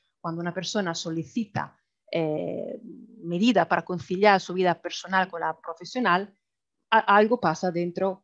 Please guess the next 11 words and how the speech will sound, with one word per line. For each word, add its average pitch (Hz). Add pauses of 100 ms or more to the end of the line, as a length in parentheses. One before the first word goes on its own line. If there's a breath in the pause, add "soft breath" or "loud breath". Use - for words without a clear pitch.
(160)
en 175
las 170
empresas 185
que 190
se, - (120)
se -
pierden, 196
digamos, 165
oportunidades 165
profesionales. 151 (880)
Ok. 165